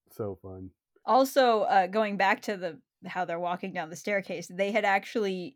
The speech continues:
Speaker 2: built a separate, longer staircase for that scene so that it takes longer for them to get to the bottom and increasing the suspense. And that's another thing. I think that, like, in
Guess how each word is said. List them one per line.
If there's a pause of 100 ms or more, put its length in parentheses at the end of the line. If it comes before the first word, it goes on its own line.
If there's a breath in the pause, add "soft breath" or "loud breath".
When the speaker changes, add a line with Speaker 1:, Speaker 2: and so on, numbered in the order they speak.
Speaker 2:
built
a
separate,
longer
staircase
for
that
scene
so
that
it
takes
longer
for
them
to
get
to
the
bottom
and
increasing
the
suspense. (180 loud breath)
And
that's
another
thing.
I
think
that,
like, (100)
in